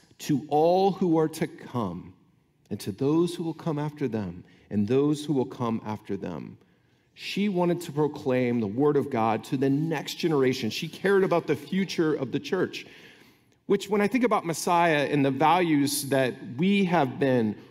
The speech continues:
working in, we've been praying over, we've been trying to teach, like, these are the values that answer the question, why are we a church? Because there's lots of churches in America. There's lots of churches in Saint Charles County.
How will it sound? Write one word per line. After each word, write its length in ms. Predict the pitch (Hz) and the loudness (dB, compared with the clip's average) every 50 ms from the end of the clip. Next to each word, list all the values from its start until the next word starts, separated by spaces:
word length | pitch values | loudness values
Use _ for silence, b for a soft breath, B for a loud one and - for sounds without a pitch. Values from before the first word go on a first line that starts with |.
| B B - | B B -4
working 500 | - 131 170 220 254 240 - 233 226 220 | 0 2 4 4 4 2 0 2 2 4
in, 320 | 220 220 220 220 220 214 | 4 4 4 4 4 4
we've 140 | 190 160 139 | 4 2 2
been 180 | 117 123 110 - | 2 0 -2 -2
praying 500 | - - - 185 202 208 208 214 214 202 | -6 -4 0 2 4 4 4 4 2 2
over, 520 | - 202 202 202 175 190 202 202 202 196 190 | 2 4 2 4 4 4 4 6 6 6 4
we've 160 | 175 160 135 | 4 2 2
been 100 | 147 139 | 0 0
trying 220 | - - 175 156 | 0 0 0 2
to 80 | 143 135 | 2 0
teach, 340 | 139 - - 196 185 - - | 0 -2 -2 -2 -2 0 2
like, 200 | 180 156 131 - | 0 0 2 2
these 260 | 208 233 254 247 262 | 4 4 4 4 2
are 60 | 262 | 0
the 120 | 196 190 | 0 0
values 680 | 151 123 160 160 160 165 170 160 160 143 135 127 117 - B B B B B B B - | 2 2 4 4 6 6 6 4 4 4 2 0 -2 -4 B B B B B B B -2
that 200 | 175 160 - - | -2 -2 0 2
answer 280 | 208 240 254 - 247 226 | 2 2 2 2 0 0
the 80 | 196 | 0
question, 560 | - - 196 185 165 - - 165 143 131 127 | 0 0 0 0 0 0 0 0 2 2 2
why 220 | 147 190 226 294 320 | 4 4 4 6 6
are 120 | 294 254 | 6 4
we 240 | 214 185 214 226 214 | 4 4 4 2 2
a 60 | 175 | 2
church? 640 | - - - 185 151 101 - - - - - - - _ _ _ _ _ _ _ _ _ _ _ _ _ _ _ _ _ - | 0 -2 -2 -2 -2 -2 -4 -6 -10 -12 -12 -12 -16 _ _ _ _ _ _ _ _ _ _ _ _ _ _ _ _ _ 0
Because 200 | 190 214 208 190 | 2 2 2 2
there's 180 | 247 233 202 | 0 0 0
lots 420 | 233 262 294 320 320 320 311 320 294 | 2 2 4 6 6 4 4 2 0
of 100 | 269 220 | 0 2
churches 640 | - 277 277 269 277 - 190 113 98 110 - - | 2 2 2 2 0 0 -2 -2 -2 -6 -6 -2
in 100 | - 165 | -2 0
America. 480 | 170 185 190 190 185 170 180 - - - - - - _ _ _ _ _ _ _ _ _ | 2 4 4 4 4 2 0 -4 -8 -10 -14 -20 -20 _ _ _ _ _ _ _ _ _
There's 120 | 151 147 | -2 0
lots 440 | 135 139 156 185 196 247 247 - - | 2 4 4 4 4 2 2 2 0
of 80 | 226 185 | 0 0
churches 440 | - 220 220 214 - - 226 208 196 | 0 0 0 0 0 -2 -2 0 2
in 120 | 214 190 | 2 2
Saint 260 | - - 226 220 214 | 2 2 2 2 0
Charles 360 | - 214 220 208 214 202 202 | 0 0 2 2 2 0 -2
County. 500 | - - 214 220 240 220 156 - - - | -2 -2 -2 -2 0 -2 -4 -6 -8 -14